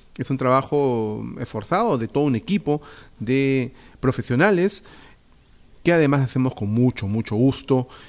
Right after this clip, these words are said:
y entrega, ¿no? Como servicio al país. Por ello es que a veces se complica el tiempo para poder grabar este podcast temprano,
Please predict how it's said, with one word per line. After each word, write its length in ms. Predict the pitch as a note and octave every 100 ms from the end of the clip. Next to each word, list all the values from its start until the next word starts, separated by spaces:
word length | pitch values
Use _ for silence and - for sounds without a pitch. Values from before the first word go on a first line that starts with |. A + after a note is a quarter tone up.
| -
y 120 | A2
entrega, 520 | G#2 A#2+ D3 A#2+ F#2+
¿no? 220 | G2+ C#3 E3+
Como 220 | G#2 A2
servicio 500 | G#2 A2+ - B2 A#2+ - - -
al 180 | A2+ G#2+
país. 460 | A2+ D#3 C3 - - - - - - _ _ _ _ _ - -
Por 140 | C#3+
ello 140 | F3 G3
es 80 |
que 80 | -
a 40 | C3
veces 220 | C#3+ D#3+
se 140 | C#3+
complica 420 | - A#2+ F3+ -
el 80 | A#2+
tiempo 300 | - B2 G#2
para 180 | G2+ G2+
poder 280 | - G#2+ G#2+
grabar 220 | G2 G2+
este 220 | G#2 -
podcast 500 | - G#2+ - G#2 -
temprano, 600 | - G2 C#3 D3 B2 A2